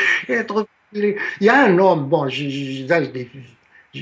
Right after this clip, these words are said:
je ne résiste pas à une parenthèse. Il y a un, un homme qui a écrit des mémoires que j'aime beaucoup. Euh... le gars du Crapouillot, comment s'appelait-il ? Jean Galtier Laboissière.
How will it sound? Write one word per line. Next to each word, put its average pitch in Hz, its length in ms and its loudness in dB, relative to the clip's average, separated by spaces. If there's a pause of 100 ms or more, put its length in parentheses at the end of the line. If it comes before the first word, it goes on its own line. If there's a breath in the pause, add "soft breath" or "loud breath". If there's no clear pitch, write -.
je 147 120 -2
ne 185 100 4
résiste 175 600 0
pas 165 140 0
à 139 540 -4
une 139 80 -6
parenthèse. 143 840 -4 (420 loud breath)
Il 165 180 -4
y 190 80 -2
a 135 1160 -2
un, - 480 -10
un 151 60 2
homme 139 300 4 (240)
qui 139 120 2
a 127 100 0
écrit 147 280 2
des 117 120 -4
mémoires 135 600 4
que 120 100 -12
j'aime 120 480 -4
beaucoup. 120 500 0 (1400 loud breath)
Euh... 127 1080 2 (2000)
le 220 120 4
gars 269 160 4
du 160 160 0
Crapouillot, 175 560 2
comment 123 240 -14
s'appelait-il ? 127 1200 -6
Jean 180 200 2
Galtier 170 320 2
Laboissière. 123 500 -4